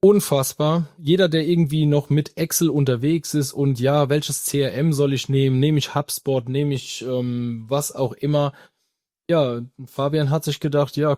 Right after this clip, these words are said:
cool, ähm, ich will aber ein C R M genau so, wie ich es mir vorstelle." Und dann hat er mithilfe von K I sich ein komplettes C R M programmiert,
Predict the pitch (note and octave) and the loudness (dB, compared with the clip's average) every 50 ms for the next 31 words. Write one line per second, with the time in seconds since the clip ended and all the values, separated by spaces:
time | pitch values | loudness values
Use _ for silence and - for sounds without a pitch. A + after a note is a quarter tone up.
0 | - - F3+ F#3 F3 D3 C3+ B2 B2+ B2 A#2+ A#2+ A2 A2+ - - C#3+ C#3+ C#3 C3+ | -2 0 2 4 4 4 4 2 2 0 0 -2 -4 -4 -2 0 2 2 2 2
1 | C3+ B2+ - - C#3 C3 B2 A2 A2+ C3 D3 C#3 C3 B2+ B2+ C3+ C#3+ C#3+ B2+ A#2+ | 0 0 0 0 0 0 2 2 2 2 2 2 2 2 2 2 2 2 2 2
2 | C#3+ D3+ D#3 C3 C3 B2+ A#2+ C#3+ C3+ C#3 C3 - C#3 C3 B2 - F#3 F#3+ F3+ - | 2 2 2 0 -2 -2 -2 -2 -2 -2 0 2 2 2 2 2 0 0 0 0
3 | - - B2+ B2 B2+ C3 C3 C3 B2+ B2+ A#2 G#2+ C3 C3 - C3 B2+ C3 C#3 F3+ | 0 0 0 2 2 0 0 0 -2 -2 -2 -2 -2 0 0 2 2 4 4 2
4 | G3 - - F#3 F#3+ F3+ - - D3 - - C#3+ C#3 - - - A#2 - - C#3+ | 2 0 0 0 0 0 -2 -4 -6 -2 -2 -2 -2 -2 -2 -4 -4 -4 -4 -6
5 | E3 F#3+ A3 G#3 - _ _ _ _ _ _ _ _ _ - - D3 C#3+ - - | -6 -6 -6 -8 -10 _ _ _ _ _ _ _ _ _ -2 -2 0 0 0 -2
6 | C3+ C3+ C3 - C3 B2+ A2+ C3 D#3 D#3 E3+ D3 - - - D3 D3 C3+ B2 A2 | -2 -2 0 0 0 0 2 0 0 0 -2 -4 -4 -2 0 2 2 2 2 0
7 | C3+ E3+ F#3 E3 C#3 - _ _ _ - C3+ B2+ - - A2+ G#2+ G#2+ A2 A#2 D3+ | 0 0 0 0 -2 -4 _ _ _ -2 -2 -2 0 0 -2 -2 0 0 2 0
8 | F#3 G3 - - | 0 0 -2 -10